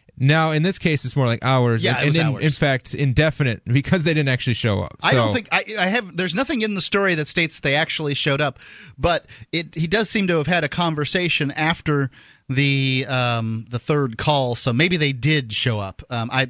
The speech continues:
Speaker 2: I don't know.
Speaker 1: I think this is a perfect example of, uh, never take a plea type activism, where this man is charged. He's charged with something. He is, he's got a ticket that he has to pay five hundred dollars for. And so taking it to court and highlighting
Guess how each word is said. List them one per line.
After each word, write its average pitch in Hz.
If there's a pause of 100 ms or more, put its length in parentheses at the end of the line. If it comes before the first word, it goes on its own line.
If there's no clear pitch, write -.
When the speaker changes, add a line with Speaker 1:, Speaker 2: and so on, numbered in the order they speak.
(100)
Speaker 2:
I 139
don't 117
know. 95
Speaker 1:
I 135
think 202
this 170
is 131
a 120
perfect 156
example 117
of, 98
uh, 104
never 123
take 123
a 107
plea 110
type 107
activism, 92 (420)
where 113
this 131
man 135
is 120
charged. 120
He's 117
charged 170
with 135
something. 120
He 117
is, 120
he's 117
got 120
a 143
ticket 120
that 95
he 110
has 110
to 113
pay 117
five 110
hundred 127
dollars 120
for. 98 (500)
And 123
so 127
taking 165
it 139
to 131
court 160
and 123
highlighting 110